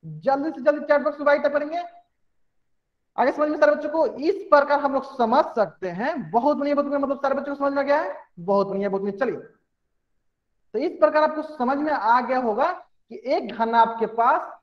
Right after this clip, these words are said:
कितने फलक होते हैं। तो एक घनाभ के पास छह फलक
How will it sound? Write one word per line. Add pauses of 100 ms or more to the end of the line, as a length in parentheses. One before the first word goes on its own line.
(240)
कितने
फलक
होते
हैं।
तो
एक
घनाभ
के
पास (500)
छह (420)
फलक